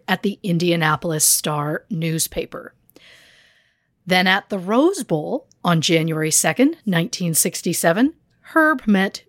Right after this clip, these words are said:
Juliana Sater, known as Julie. She was a sophomore at Indiana University working towards a degree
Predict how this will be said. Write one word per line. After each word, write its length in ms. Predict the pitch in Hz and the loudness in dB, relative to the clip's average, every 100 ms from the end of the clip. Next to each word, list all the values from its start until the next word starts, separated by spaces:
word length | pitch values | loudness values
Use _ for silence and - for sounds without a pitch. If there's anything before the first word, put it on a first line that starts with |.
| _ 156 | _ -8
Juliana 920 | - 220 262 240 202 190 196 196 - | 0 2 4 2 2 2 0 0 0
Sater, 520 | - - 175 214 294 466 508 _ _ - | 0 0 0 -2 -2 -4 -8 _ _ -4
known 240 | 170 165 | 0 2
as 180 | 160 156 | 0 -2
Julie. 680 | 156 - 170 196 277 381 - _ _ - - _ _ _ | -4 -6 -2 0 0 -2 -8 _ _ -20 -20 _ _ _
She 200 | - - | 0 2
was 160 | 180 165 | 2 2
a 60 | |
sophomore 600 | 151 - 180 185 254 302 | 2 4 4 4 2 2
at 120 | 311 185 | 0 -2
Indiana 420 | 170 165 160 160 | -2 0 -2 -2
University 720 | 156 156 147 208 - 233 220 | -4 -4 0 2 2 0 2
working 340 | 185 170 202 | 2 4 2
towards 380 | - 170 160 165 | 0 2 2 2
a 60 | 160 | 0
degree 480 | 185 156 156 160 | -2 -4 -6 -6